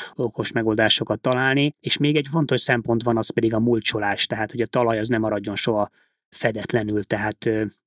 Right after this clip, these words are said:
minél sűrűbben vannak a növények ültetve, egyrészt az is nagyon sokat számít, ezért nagyon jók ezek az évelőkertek, mert ott magukat védik, és kevésbé párolog el, tehát minél nyitottabb egy terület,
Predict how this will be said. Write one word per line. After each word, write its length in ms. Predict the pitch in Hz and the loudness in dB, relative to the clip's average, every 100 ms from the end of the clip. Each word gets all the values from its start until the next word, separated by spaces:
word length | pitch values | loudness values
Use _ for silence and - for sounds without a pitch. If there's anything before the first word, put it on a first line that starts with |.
| 180 | -2
minél 260 | 147 131 | 0 0
sűrűbben 540 | 117 - 143 131 117 113 | 0 0 2 2 2 0
vannak 260 | 110 107 | 0 0
a 40 | 113 | 0
növények 440 | 110 110 107 104 | 0 0 -2 0
ültetve, 400 | 110 107 107 - | 0 0 -2 -2
egyrészt 340 | 117 101 101 - | -2 -2 -2 0
az 120 | 131 | 0
is 100 | 143 | 0
nagyon 240 | 139 135 | 0 0
sokat 280 | 127 127 123 | 0 0 0
számít, 400 | - 120 110 104 | 2 2 0 -2
ezért 240 | 113 120 | -2 -2
nagyon 220 | 120 113 113 | -2 0 2
jók 220 | 110 110 | 0 0
ezek 180 | 107 107 | -4 -4
az 120 | 110 | 0
évelőkertek, 760 | 110 107 104 101 110 104 110 - | 2 2 0 -2 -4 -4 -6 -4
mert 200 | 110 - | -6 -6
ott 100 | - | -2
magukat 480 | 113 117 - 113 | 0 0 -2 -4
védik, 360 | - 117 110 110 | 0 2 2 0
és 160 | 104 - | 0 -2
kevésbé 500 | 123 113 110 113 107 | 0 0 0 0 0
párolog 520 | 113 110 104 101 110 | 2 2 0 0 0
el, 140 | 117 | 0
tehát 180 | 113 107 | 0 0
minél 240 | 131 123 | 2 2
nyitottabb 520 | 113 127 120 113 117 113 | 2 2 0 0 -2 -2
egy 140 | 98 | -2
terület, 400 | 120 113 113 110 | -2 2 0 -2